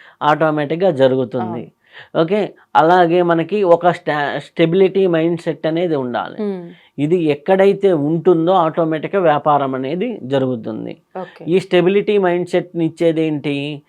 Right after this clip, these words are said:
Speaker 1: రోజు కూడా కొంతసేపు సూర్యుడితో మెడిటేషన్ చేయటం కానీ, సూర్య ధ్యానం చేయడం కానీ,
Speaker 2: మ్మ్.
Speaker 1: ఎండలో కొంతసేపు గడపడం కానీ, సూర్యుడిని చూస్తూ ఉండటం కానీ
Speaker 2: మ్మ్.
Speaker 1: ఇది స్టెబిలిటీని ఇస్తుంది.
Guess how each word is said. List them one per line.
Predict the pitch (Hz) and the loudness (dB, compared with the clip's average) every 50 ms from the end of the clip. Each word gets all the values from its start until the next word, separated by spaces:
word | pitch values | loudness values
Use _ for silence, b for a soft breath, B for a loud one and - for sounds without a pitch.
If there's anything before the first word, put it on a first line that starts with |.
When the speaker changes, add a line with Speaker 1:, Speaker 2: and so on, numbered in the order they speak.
| b b b b b | b b b b b
Speaker 1:
రోజు | 123 135 151 156 160 165 165 165 147 151 170 170 165 - | -2 2 4 6 6 6 6 6 4 0 -4 -4 -4 -4
కూడా | 151 147 147 185 | -4 -4 -2 -4
కొంతసేపు | 180 175 156 147 139 - - 160 165 160 190 202 | -4 -4 -6 -6 -8 -6 -4 -4 -4 -2 -4 -8
సూర్యుడితో | 196 - - 160 165 175 170 180 170 156 160 151 - 196 208 | -6 -4 -2 0 0 2 2 2 0 0 -4 -6 -4 -2 -2
మెడిటేషన్ | 185 170 160 147 131 - 165 165 156 - - 156 160 139 147 | 0 -2 -2 -2 -2 -4 -4 -4 -4 -4 -8 -8 -8 -4 -4
చేయటం | 135 131 127 120 127 123 123 | -4 -4 -4 -6 -8 -8 -6
కానీ, | 123 120 127 151 180 175 | -8 -8 -8 -8 -8 -8
సూర్య | 170 - 165 165 165 180 180 | -6 -4 -2 0 2 2 0
ధ్యానం | 160 131 113 120 135 135 131 135 139 139 131 - | 0 -2 -6 -6 -4 -4 -4 -6 -6 -8 -10 -10
చేయడం | 127 123 123 120 120 120 120 | -10 -10 -8 -8 -10 -10 -12
కానీ, | 120 120 123 139 165 170 - _ _ - | -12 -12 -10 -10 -10 -12 -12 _ _ -14
Speaker 2:
మ్మ్. | 208 196 175 165 156 | -14 -14 -10 -4 0
Speaker 1:
ఎండలో | 143 147 160 165 180 190 190 185 180 165 - - - _ _ _ - - | 0 2 4 6 6 6 8 6 6 6 2 0 -10 _ _ _ -8 -6
కొంతసేపు | 143 131 123 - 151 147 139 131 135 | -6 -6 -2 -2 -2 -2 -2 -2 -2
గడపడం | 135 131 135 110 147 151 156 147 143 | -2 -2 -2 -4 -2 -2 -2 -2 -2
కానీ, | 135 131 127 135 156 175 | -6 -6 -6 -6 -8 -10
సూర్యుడిని | - - 143 143 143 151 165 165 165 156 | -10 -8 -10 -8 -6 -4 -4 -4 -4 -6
చూస్తూ | 156 - 139 135 - _ - 139 | -6 -8 -10 -10 -8 _ -6 -4
ఉండటం | 127 123 123 117 123 120 117 117 | -4 -4 -6 -4 -6 -6 -6 -8
కానీ | 117 127 160 196 190 _ - - 214 | -10 -8 -8 -8 -10 _ -14 -12 -10
Speaker 2:
మ్మ్. | 202 196 185 160 | -10 -10 -6 -6
Speaker 1:
ఇది | 147 160 185 180 | 0 0 0 0
స్టెబిలిటీని | 185 _ 156 147 147 151 165 165 160 165 165 160 151 135 | 0 _ 0 0 0 2 0 0 0 0 -2 -2 -2 -4
ఇస్తుంది. | 110 - _ - 120 120 120 113 117 139 143 131 120 113 - | -6 -10 _ -10 -8 -8 -6 -4 -4 -4 -4 -4 -8 -10 -14